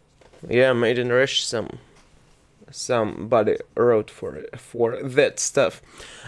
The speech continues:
And what topic for today? What is topic? Topic for talking. What you can do right now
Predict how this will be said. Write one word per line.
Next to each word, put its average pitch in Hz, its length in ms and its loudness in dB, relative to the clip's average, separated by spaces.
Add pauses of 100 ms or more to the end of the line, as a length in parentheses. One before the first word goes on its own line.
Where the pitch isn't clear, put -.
And 190 400 4 (1080)
what 214 400 2
topic 202 320 2
for 175 260 2
today? 165 400 0 (240)
What 175 280 2
is - 160 -2
topic? - 400 0 (480)
Topic 214 300 2
for 202 300 2
talking. 170 400 -2 (800)
What 220 400 2
you 185 460 4 (360)
can 180 320 2
do 180 220 2
right 175 340 6
now 170 340 4